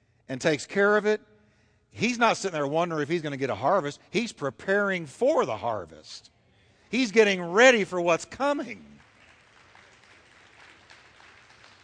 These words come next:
So you gotta understand it. If you're gonna walk with God successfully, you got to understand it's the principle of sowing and reaping.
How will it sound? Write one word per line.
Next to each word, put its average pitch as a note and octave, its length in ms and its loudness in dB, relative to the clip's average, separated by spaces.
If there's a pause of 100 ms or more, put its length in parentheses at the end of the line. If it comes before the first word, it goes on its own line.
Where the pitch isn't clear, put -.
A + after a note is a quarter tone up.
(1200)
So F#3+ 500 6 (320)
you C3 80 -12
gotta E3 240 2
understand E3+ 840 -4
it. E2 160 -12 (840)
If B2+ 120 -6
you're G#3 160 0
gonna A3+ 280 4
walk G3+ 400 4
with E3 180 -4
God A#2 540 0 (680)
successfully, G2 920 -4 (200)
you G#3 140 -8
got G3 220 2
to F#3+ 80 -4
understand D#3 960 -4 (160)
it's D#3 160 -6
the C#3 40 -10
principle D#3 400 -8
of B2 80 -8
sowing D#3 360 -4
and C3 100 -10
reaping. E3+ 320 -8